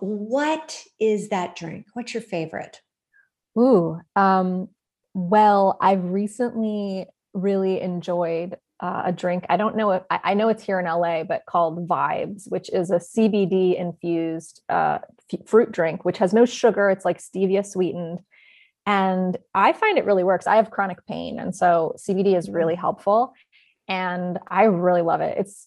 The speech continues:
Speaker 2: you know, that's kind of my special drink now. <laughs>
Speaker 1: Oh, I love that. I'll try it. I haven't,
Speaker 2: Yeah.
Speaker 1: I haven't even seen it. Okay. And from the beauty side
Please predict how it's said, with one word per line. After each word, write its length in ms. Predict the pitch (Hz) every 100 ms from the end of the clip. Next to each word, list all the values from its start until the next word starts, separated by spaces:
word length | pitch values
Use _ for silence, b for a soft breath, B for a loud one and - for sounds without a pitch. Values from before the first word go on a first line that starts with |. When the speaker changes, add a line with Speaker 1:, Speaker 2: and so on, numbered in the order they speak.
| -
Speaker 2:
you 120 | 208
know, 100 | 175
that's 200 | 180 -
kind 160 | - 202
of 100 | 196
my 100 | 175
special 340 | - 185 -
drink 320 | 175 - 185
now. 280 | - - 226 -
<laughs> 60 |
Speaker 1:
Oh, 220 | 247 247 254
I 320 | 294 185 175
love 300 | 180 247 233
that. 160 | 165
I'll 100 | 165
try 280 | 165 226 240
it. 280 | 180 - -
I 60 | 196
haven't, 320 | 208 208 196
Speaker 2:
Yeah. 60 | 190
Speaker 1:
I 60 |
haven't 160 | 196 202
even 240 | 190 185
seen 260 | 165 226 226
it. 160 | - - B B B -
Okay. 420 | 269 277 - - -
And 760 | 262 262 254 254 247 240 233 B B B B
from 680 | - - 285 269 269 262 262
the 720 | 262 - 202 247 240 233 233 - 214 160
beauty 640 | 196 269 381 415 392 349
side 800 | - 202 175 165 175 190 254